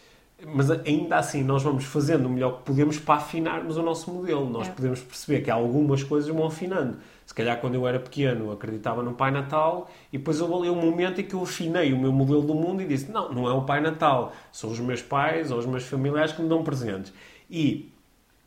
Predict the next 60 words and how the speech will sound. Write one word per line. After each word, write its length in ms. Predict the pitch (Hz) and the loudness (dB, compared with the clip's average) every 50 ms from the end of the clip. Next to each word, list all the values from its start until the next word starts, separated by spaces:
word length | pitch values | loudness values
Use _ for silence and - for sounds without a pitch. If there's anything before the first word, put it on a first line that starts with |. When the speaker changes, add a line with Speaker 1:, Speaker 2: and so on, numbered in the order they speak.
| _ _ - _ | _ _ -14 _
Speaker 1:
isto 200 | - 135 - - | -6 -4 0 2
é 40 | 151 147 | 2 2
só 160 | 147 170 165 | 4 2 4
uma 140 | 147 123 120 | 4 4 2
nova 240 | 120 117 113 117 113 | 2 2 0 0 -2
crença. 540 | - - 107 104 104 104 - - 160 - - _ | 0 -2 -2 -2 -2 -6 -8 -12 -16 -18 -8 _
O 80 | 156 | -6
facto 300 | 139 - - 156 147 - | -4 2 2 2 2 4
de 40 | - | 2
eu 80 | 147 143 | 2 2
acreditar 240 | 135 135 - 190 185 | 2 0 -2 -2 -2
Speaker 2:
Era 80 | 196 | 0
uma 160 | 196 196 196 | -2 -2 -4
conspiração 920 | 196 - - 233 226 208 - - 240 226 233 233 - - 277 247 240 240 240 | -4 -6 -8 -6 -6 -8 -8 -6 -4 -4 -4 -4 -4 -4 -4 -4 -4 -6 -8
por 120 | - 220 208 | -8 -8 -4
Speaker 1:
É, 40 | |
Speaker 2:
parte 320 | 208 202 190 190 - - 247 | 0 0 0 0 -2 -8 -6
Speaker 1:
é, 40 | 240 | 0
Speaker 2:
deles, 320 | 269 123 127 117 113 - | 2 4 4 4 4 4
Speaker 1:
era 120 | 131 120 | 2 4
Speaker 2:
para 80 | 123 120 | 4 2
tu 60 | 117 | 2
Speaker 1:
assim, 140 | - - 98 | 2 0 0
Speaker 2:
acreditares 500 | 95 185 - - 208 - - 208 208 202 | 0 0 -4 -8 -10 -6 -4 -6 0 4
no 60 | 156 | 6
Speaker 1:
eles 140 | 143 135 135 | 6 6 4
Speaker 2:
Pai 120 | - - | 2 -4
Natal. 220 | - - - - - | -6 -10 -12 -6 -4
Speaker 1:
conspiravam 500 | 120 101 - - - 127 117 123 135 143 | -4 -2 -2 -2 0 2 4 4 6 6
Speaker 2:
Conspiravam. 220 | 160 175 202 226 | 6 6 6 6
Speaker 1:
à 20 | 262 | 6
verdade. 220 | 233 - - 127 | 4 4 4 4
E 40 | 135 | 6
não 180 | 139 135 139 | 8 8 8
eram 120 | 143 147 160 | 8 6 4
só 180 | 156 - 180 170 | 4 4 2 2
os 60 | 170 180 | 4 2
meus 160 | 196 214 214 | 2 0 0
pais, 360 | - - 311 285 262 226 165 131 | 0 -2 0 0 2 2 2 0
eram 140 | 107 107 113 | 0 -2 -2
todos 240 | - 131 127 113 131 | -2 -2 0 2 4
os 80 | 143 | 4
adultos 300 | 135 139 151 160 160 - - | 6 6 6 4 4 -2 0
todos, 400 | - 208 175 180 180 170 147 135 | 2 4 6 8 8 6 6 4
eram 120 | 123 113 | 2 2
as 80 | 120 117 | 2 0
Speaker 2:
A 40 | 104 | 2
Speaker 1:
pessoas 200 | 143 139 135 - | 2 4 6 8
Speaker 2:
televisão, 680 | - 311 294 226 233 233 254 277 285 277 269 247 226 208 | 8 8 8 8 6 6 6 6 6 6 4 4 2 2
e 20 | |
Speaker 1:
Estavam, 340 | 208 202 - 135 135 151 165 | 2 4 6 8 10 10 10
Speaker 2:
exatamente. 280 | 160 156 - - - - | 8 8 4 -2 -6 -2
Speaker 1:
estavam 400 | - 185 180 202 226 233 233 220 | 2 4 6 6 8 6 6 6
todos 260 | - 196 196 196 - | 6 4 4 4 2
feitos 380 | - - 185 190 202 202 - | -2 0 2 2 2 0 -2
nesta 300 | 220 185 180 170 - - | 0 0 2 2 2 0
Speaker 2:
Exato. 120 | 226 214 208 | 0 0 0
Speaker 1:
cena, 340 | 294 - 226 226 208 202 180 | 0 0 -2 -2 -2 -2 0
não 120 | 151 131 | 0 -2
é? 120 | 107 107 | -2 -2